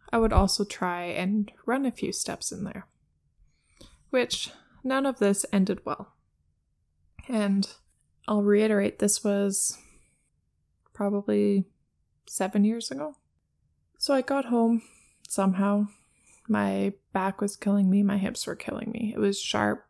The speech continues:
pain. And I laid on the floor,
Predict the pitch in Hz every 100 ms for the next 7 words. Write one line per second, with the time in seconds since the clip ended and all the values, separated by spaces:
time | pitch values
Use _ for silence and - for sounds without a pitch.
0 | _ - 220 - 196 208 _ _ _ _
1 | _ _ _ _ _ - 208 208 208 196
2 | 190 208 - - _ _ _ _ _ _
3 | _ - 180 175 175 180 185 190 180 -
4 | 202 - 277 269 262